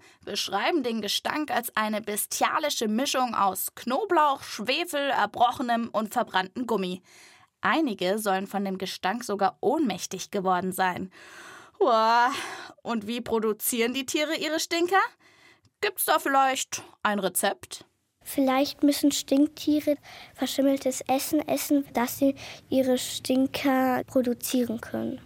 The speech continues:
Speaker 2: Vielleicht essen sie Brokkoli, weil ich den gar nicht mag. <laughs>
Speaker 1: Nee, nicht Brokkoli.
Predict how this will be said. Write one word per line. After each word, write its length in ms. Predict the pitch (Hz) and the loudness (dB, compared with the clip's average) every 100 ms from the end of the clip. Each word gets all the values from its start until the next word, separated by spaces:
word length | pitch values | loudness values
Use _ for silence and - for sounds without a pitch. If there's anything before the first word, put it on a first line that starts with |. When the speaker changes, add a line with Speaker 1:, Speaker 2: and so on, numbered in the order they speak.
| - | -16
Speaker 2:
Vielleicht 540 | - 269 277 302 - 285 | 0 2 2 0 0 -2
essen 320 | 277 294 277 | 2 2 2
sie 160 | 262 | 0
Brokkoli, 640 | 254 - 269 - 240 233 240 | -8 0 0 2 0 0 0
weil 160 | 233 240 | 0 0
ich 120 | - | -2
den 180 | 240 247 | -6 -2
gar 220 | 226 233 | 0 0
nicht 260 | 233 - | -2 -4
mag. 320 | 220 220 226 - - - - - | -2 -2 -4 -8 -14 -16 -20 -10
<laughs> 80 | - - - 196 - - - - 320 - | -6 -4 -6 -8 -10 -10 -8 -6 -8 0
Speaker 1:
Nee, 500 | 247 233 240 254 320 | 2 2 2 2 2
nicht 420 | 294 320 403 - | 2 2 0 -2
Brokkoli. 760 | 226 226 240 - 202 180 180 | -4 -2 0 -2 -2 -2 -4